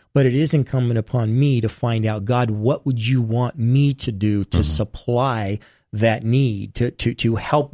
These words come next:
Speaker 1: build what, what needs to be built? You know, I had,
Speaker 2: Right.
Speaker 1: I had a heart for years to, to plant a church in Provo. God sent us the other <laughs> direction. He sent us on the other side of the
Speaker 2: Mm-hmm.
Speaker 1: lake. And, and I still scratch my head and go, "Lord, but, but, but, you know, I, I want to plant a church in
Speaker 2: Right.
Speaker 1: Provo."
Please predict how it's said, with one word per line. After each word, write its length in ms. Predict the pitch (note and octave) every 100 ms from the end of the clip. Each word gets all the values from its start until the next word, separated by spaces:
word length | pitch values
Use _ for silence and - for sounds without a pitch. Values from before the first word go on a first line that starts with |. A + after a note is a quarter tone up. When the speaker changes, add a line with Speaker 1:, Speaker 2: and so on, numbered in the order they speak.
| A2+
Speaker 1:
build 340 | A2+ B2+ A#2+
what, 260 | A2 A#2+ A#2+ -
what 240 | A#2+ -
needs 220 | A#2+ A2+ -
to 60 |
be 140 | A2+ G#2
built? 460 | G2 C#3 C3 - -
You 40 |
know, 180 | G#2+ G#2+
I 100 | A#2
had, 220 | B2+ A#2 A2
Speaker 2:
Right. 220 | D2+ -
Speaker 1:
I 60 | C3+
had 60 |
a 40 | A#2
heart 280 | - B2
for 120 | - B2
years 400 | A#2 E3+ B2+ -
to, 120 | A2+
to 180 | - A2
plant 320 | - A#2 A2+
a 40 | A2+
church 320 | - A2 -
in 100 | G#2+
Provo. 440 | - D3+ B2+ G2+
God 400 | D#2+ G#2+ A2+ A#2+
sent 300 | - - A#2+ A#2+
us 100 | -
the 140 | A2
other 120 | A#2+
<laughs> 80 | A#2
direction. 440 | B2+ D#3+ - - -
He 60 |
sent 180 | G#2+ B2
us 120 | A#2+
on 60 | C3
the 100 | A#2
other 120 | A#2
side 180 | B2+ B2
of 40 | B2+
the 60 |
Speaker 2:
Mm-hmm. 80 | C3
Speaker 1:
lake. 280 | F3 A#2 - - - -
And, 180 | C#3 -
and 100 | C#3+
I 80 | C#3
still 260 | C3 E3+ D#3+
scratch 280 | - C3+
my 140 | C3+ C3+
head 220 | E3 F3
and 100 | B2
go, 160 | A#2+ A2+
"Lord, 280 | C3+ C#3 A2
but, 120 | G2
but, 140 | G#2+ - -
but, 200 | G#2 - -
you 80 | B2+
know, 120 | G2+
I, 140 | B2
I 160 | B2 C3+
want 280 | A#2+ A#2 G#2+
to 20 |
plant 240 | - G2+ G2+
a 40 |
church 240 | - G#2+
in 80 | G#2
Speaker 2:
Right. 140 | G#2+ F3+
Speaker 1:
Provo." 240 | E3+ G2